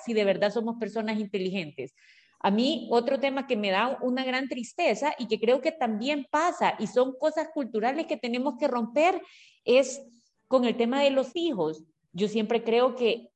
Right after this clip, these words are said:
tanto a los niños como a las niñas los tenemos que potenciar y darle las mejores habilidades para que se puedan defender en la vida.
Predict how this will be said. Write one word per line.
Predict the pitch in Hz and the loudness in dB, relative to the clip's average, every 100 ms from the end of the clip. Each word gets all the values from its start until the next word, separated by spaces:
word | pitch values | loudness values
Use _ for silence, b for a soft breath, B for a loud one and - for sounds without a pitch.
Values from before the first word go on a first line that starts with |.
| - | -2
tanto | 202 196 190 | -2 0 0
a | 185 | 0
los | 185 | 0
niños | 185 214 240 233 | -2 -4 -4 -4
como | 240 226 | -4 -2
a | |
las | 202 190 | -2 -4
niñas | 208 262 311 330 320 _ - | -4 -6 -6 -8 -10 _ -6
los | 208 208 | -6 -4
tenemos | 190 196 233 | -4 -4 -4
que | 240 | -6
potenciar | 269 240 202 190 190 233 294 294 | -6 -8 -4 -6 -2 -2 -2 -4
y | 214 | -2
darle | 202 214 | 0 0
las | 240 233 | 0 -2
mejores | 208 190 226 277 | -2 -4 -2 -2
habilidades | 262 240 226 208 226 285 285 | -2 -4 -2 0 2 2 0
para | 240 214 | 0 0
que | 214 | -2
se | 196 185 | -6 -4
puedan | 220 233 247 | 0 0 0
defender | 240 220 196 233 247 | -2 -2 4 4 4
en | 233 | 4
la | 196 | 2
vida. | 175 208 226 170 139 | 2 0 2 2 0